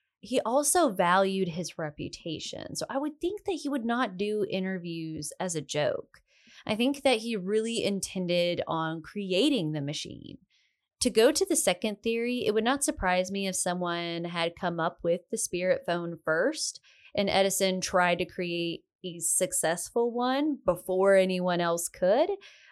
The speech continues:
but he didn't really know actually how to make it work. So I think it could actually be a combination of him stealing the idea from someone,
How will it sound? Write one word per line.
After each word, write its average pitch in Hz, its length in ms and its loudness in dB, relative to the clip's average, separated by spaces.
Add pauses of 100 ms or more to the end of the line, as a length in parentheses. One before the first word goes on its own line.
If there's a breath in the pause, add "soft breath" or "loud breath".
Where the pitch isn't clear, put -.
(100)
but 202 380 6 (140)
he 202 260 -4
didn't 175 420 -2
really 190 240 -4
know 175 640 0
actually 165 440 -4
how 160 420 -2
to - 140 -8
make 156 260 -6
it - 120 -12
work. - 340 -2 (520 soft breath)
So 226 540 4 (340)
I 226 80 0
think 302 300 0
it - 160 -2
could 285 320 2
actually 208 640 0
be 180 500 -2
a 185 60 -2
combination 175 1040 0
of 165 760 -2 (180)
him 170 480 -6
stealing 285 480 0
the 254 140 0
idea 233 360 -2
from 220 220 -12
someone, 208 720 -2